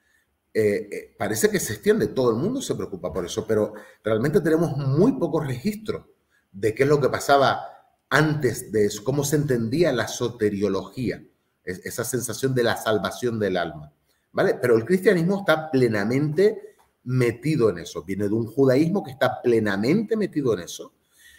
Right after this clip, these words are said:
y, y se desenvuelve en un ro-, en una, en una,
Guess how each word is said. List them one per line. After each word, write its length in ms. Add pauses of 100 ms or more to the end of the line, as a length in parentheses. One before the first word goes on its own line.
(200)
y, 340
y 40
se 160
desenvuelve 640
en 120
un 120
ro-, 180
en 220
una, 580
en 180
una, 760